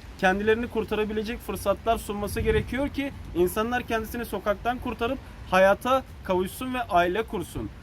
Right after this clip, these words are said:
Önemli olan nokta sistemin içerisinde bir takım bozuk mekanizmalar var.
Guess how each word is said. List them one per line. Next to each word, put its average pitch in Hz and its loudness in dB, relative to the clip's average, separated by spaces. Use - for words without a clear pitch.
Önemli 208 2
olan 247 0
nokta 240 -4
sistemin 226 -4
içerisinde 233 -4
bir 220 -4
takım 233 -2
bozuk 220 -2
mekanizmalar 220 0
var. 233 2